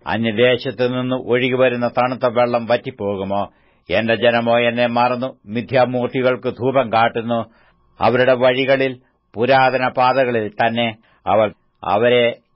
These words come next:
ഇടറി വീഴുമാറാക്കി. അവർ നിരപ്പില്ലാത്ത വഴികളിലും പാതകളിലും നടക്കുന്നു.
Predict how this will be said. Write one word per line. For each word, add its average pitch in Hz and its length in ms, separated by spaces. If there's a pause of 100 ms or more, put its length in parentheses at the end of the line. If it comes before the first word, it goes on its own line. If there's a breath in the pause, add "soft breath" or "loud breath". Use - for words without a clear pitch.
ഇടറി 123 340
വീഴുമാറാക്കി. 113 1000 (140)
അവർ 110 280
നിരപ്പില്ലാത്ത 117 760
വഴികളിലും 113 640
പാതകളിലും 113 720
നടക്കുന്നു. 101 640